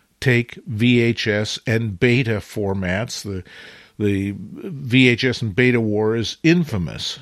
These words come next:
in consumer electronics circles because the Betamax was clearly a higher quality machine, but V H S won. Because of the distribution of pre-recorded tapes,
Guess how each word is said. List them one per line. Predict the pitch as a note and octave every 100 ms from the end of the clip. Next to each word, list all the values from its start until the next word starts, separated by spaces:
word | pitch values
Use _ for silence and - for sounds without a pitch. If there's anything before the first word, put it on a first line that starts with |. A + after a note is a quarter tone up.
| -
in | A2 G2+ F#2+ F#2+ - _ -
consumer | A2+ C3 B2
electronics | A2 G#2+ - C#3+ C#3+ G#2+ -
circles | G2+ F2+ A#2+ B2
because | B2+ - C#3 A2
the | A#2+
Betamax | D3 F3 C3 G#2+ A#2+ -
was | C#3 -
clearly | - - F#3+ G3 C3+ A2+
a | B2
higher | - C#3 C#3+ C#3
quality | - - D3+ D3+ C#3+ B2 B2+
machine, | A#2 - F3+ B2+
but | A2 C#3
V | B2 C3+
H | B2+ A#2 A2
S | G#2 -
won. | B2 D3+ A2+ A#1+ - - - - -
Because | A2+ B2 A2
of | A2
the | G2
distribution | G#2+ A#2 - A2 A#2 A2+ - A2
of | F#2+
pre-recorded | - A2+ A2 F#2+ A2 F#2+ F2
tapes, | - D3 D3 -